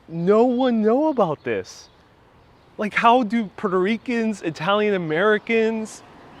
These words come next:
how do we not know about yogurt on pasta? It's delicious. <laughs> And that was one of my first, like, mini culture shocks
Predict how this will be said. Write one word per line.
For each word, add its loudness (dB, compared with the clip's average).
how -2
do 0
we 0
not -2
know 4
about 6
yogurt 4
on -2
pasta? 0
It's -8
delicious. -6
<laughs> -8
And -8
that 6
was 6
one 2
of 4
my 2
first, -2
like, -2
mini 0
culture -2
shocks -4